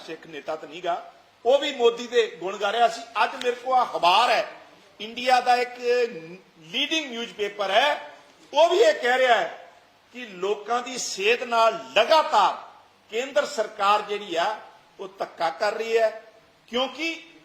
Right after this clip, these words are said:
ਜਿਹੜੇ ਕਹਿੰਦੇ ਸੀ ਅਸੀਂ ਟੂ ਪੁਆਇੰਟ ਫਾਈਵ ਪਰਸੈਂਟ ਜੀ ਡੀ ਪੀ ਦਾ ਖਰਚ ਜਿਹੜਾ ਆ ਦੇਸ਼ ਦੀ ਜੀ ਡੀ ਪੀ ਦਾ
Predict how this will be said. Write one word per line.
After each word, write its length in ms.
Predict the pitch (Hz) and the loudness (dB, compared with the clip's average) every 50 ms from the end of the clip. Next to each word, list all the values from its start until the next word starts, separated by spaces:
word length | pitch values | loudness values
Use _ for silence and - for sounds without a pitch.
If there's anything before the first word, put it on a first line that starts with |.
| _ _ _ _ _ _ - | _ _ _ _ _ _ -2
ਜਿਹੜੇ 220 | 226 262 277 294 | 2 4 4 4
ਕਹਿੰਦੇ 360 | 294 - 254 254 247 269 269 | 4 2 -4 -4 -2 -2 -2
ਸੀ 240 | - - 269 277 262 - | -2 -4 -8 -10 -10 -10
ਅਸੀਂ 260 | 233 - - 277 269 - - - | -10 -8 -10 -12 -14 -16 -16 -16
ਟੂ 220 | 262 269 294 302 | -12 -12 -10 -12
ਪੁਆਇੰਟ 460 | 294 - 262 247 254 262 262 262 - | -10 -8 -4 -4 -4 -4 -4 -8 -12
ਫਾਈਵ 560 | 233 - - - - - 170 202 240 294 330 - - - | -14 -16 -16 -20 -4 2 4 4 4 4 2 -2 -6 -8
ਪਰਸੈਂਟ 520 | 220 - - - 220 233 233 - - - 196 - - _ - | -10 -10 -8 -8 -8 -8 -8 -10 -14 -18 -20 -20 -20 _ -16
ਜੀ 120 | 185 208 | -14 -14
ਡੀ 180 | 214 - 247 240 | -12 -12 -14 -14
ਪੀ 200 | - - 233 226 | -14 -16 -12 -8
ਦਾ 380 | - 220 202 165 - - - - - _ _ _ - | -4 -2 -2 -4 -4 -8 -16 -20 -20 _ _ _ 0
ਖਰਚ 280 | - 254 269 269 269 269 | 2 2 2 2 -2 -6
ਜਿਹੜਾ 480 | 247 220 233 220 214 202 170 170 165 147 | -4 -2 0 2 2 4 4 2 2 0
ਆ 140 | - - - - - | -2 -6 -12 -12 -6
ਦੇਸ਼ 220 | 165 190 202 190 190 | -4 -2 -2 -2 -4
ਦੀ 120 | 202 196 | -8 -14
ਜੀ 120 | - 170 | -14 -16
ਡੀ 140 | 170 156 185 | -16 -16 -16
ਪੀ 120 | 185 - 185 | -18 -12 -6
ਦਾ 260 | 180 196 175 147 | -4 -4 -4 -4